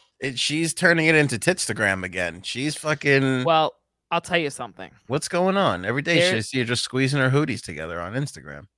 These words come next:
Speaker 2: Before I leave, I do wanna talk about this because there is a theory running around, going around, that she actually is under conserva-,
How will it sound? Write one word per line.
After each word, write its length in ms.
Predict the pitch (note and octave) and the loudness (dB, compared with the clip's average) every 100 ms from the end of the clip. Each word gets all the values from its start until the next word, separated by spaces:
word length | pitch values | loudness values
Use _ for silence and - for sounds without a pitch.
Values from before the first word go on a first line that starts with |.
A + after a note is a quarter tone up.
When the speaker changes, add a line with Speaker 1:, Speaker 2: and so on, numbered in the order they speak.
| - | -10
Speaker 2:
Before 340 | F3 - F3 | -8 -2 0
I 100 | F3+ | 0
leave, 300 | C#3+ C3 C3 | -2 -8 -10
I 100 | B2 | -12
do 180 | C#3+ D#3+ | -10 -8
wanna 160 | C#3+ B2 | -8 -10
talk 240 | C3 C3 | -10 -10
about 180 | - - | -12 -16
this 220 | A2 - | -16 -18
because 800 | - - - D3+ C3+ A2+ - - _ _ - - - _ _ _ | -20 -20 -12 -10 -10 -14 -20 -20 _ _ -20 -20 -20 _ _ _
there 180 | - D3+ | -10 -8
is 120 | D3+ | -8
a 60 | D#3+ | -12
theory 500 | C#3 D3 C#3+ B2+ A#2+ C3 | -10 -8 -8 -10 -12 -16
running 320 | C3+ C#3 B2+ | -12 -10 -12
around, 640 | C3 B2 A#2 A#2 C3 - - _ _ _ _ _ _ _ _ - | -10 -6 -6 -8 -14 -18 -20 _ _ _ _ _ _ _ _ -8
going 340 | D#3 D#3+ D#3+ | -4 -2 -4
around, 440 | B2+ A2+ G#2 A#2+ C#3 | -10 -12 -12 -14 -6
that 320 | B2 A#2 - _ _ _ _ _ _ _ _ _ _ _ _ | -4 -4 -6 _ _ _ _ _ _ _ _ _ _ _ _
she 400 | - - E3 D#3+ - | -18 -12 -8 -8 -4
actually 580 | C3+ C#3+ - E3+ D#3+ - | -2 -2 -4 -6 -6 -4
is 600 | C#3 C3 C3 C3+ - - _ | -6 -4 -6 -10 -16 -20 _
under 500 | D3 D3+ D3+ C#3+ C3 B2+ | -10 -8 -6 -6 -6 -10
conserva-, 540 | - C#3+ - D3 C3+ | -16 -14 -10 -8 -8